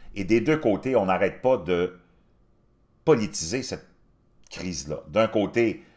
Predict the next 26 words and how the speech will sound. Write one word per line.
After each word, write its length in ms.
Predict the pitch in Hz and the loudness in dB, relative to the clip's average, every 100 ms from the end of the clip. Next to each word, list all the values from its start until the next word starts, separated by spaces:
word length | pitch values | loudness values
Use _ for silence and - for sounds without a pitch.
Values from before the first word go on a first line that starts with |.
| - | -6
on 120 | 90 | -4
essaye 340 | 98 92 117 95 | -2 0 0 0
de 320 | 82 82 73 - _ _ _ _ _ _ _ | -2 -2 -4 -10 _ _ _ _ _ _ _
blâmer, 800 | 78 90 101 90 90 104 110 104 82 | -8 6 8 8 4 -2 -4 -8 -10
euh, 220 | 67 53 - - | -12 -18 -18 -6
comme 220 | 95 90 - - - - - | -4 -4 -12 -20 -20 -20 -14
les 280 | 87 95 87 | -4 -2 -2
démo-, 280 | 85 90 82 | -2 0 -2
les, 80 | 95 | 0
comme 180 | 151 143 | 2 4
les 80 | 113 | 2
républicains 440 | 107 90 - 135 | 0 -6 -2 2
l'ont 120 | 107 | 2
déjà 240 | 104 98 87 | 0 -2 -2
fait 200 | 117 98 | 0 2
dans 180 | 90 | 2
la 100 | 85 | 0
crise 500 | 82 101 104 80 71 _ _ - | -4 -6 -8 -8 -12 _ _ -4
de 100 | 90 | 0
l'Ebola 440 | 92 85 85 90 98 | 2 2 2 4 2
lorsque 320 | 85 - 82 | 0 -4 -8
c'est 140 | 85 | -4
Obama 380 | 82 78 78 87 | -2 0 0 0
qui 100 | 80 | -6
était 140 | 78 | -10
président. 480 | 76 73 69 76 104 | -10 -12 -12 -10 -12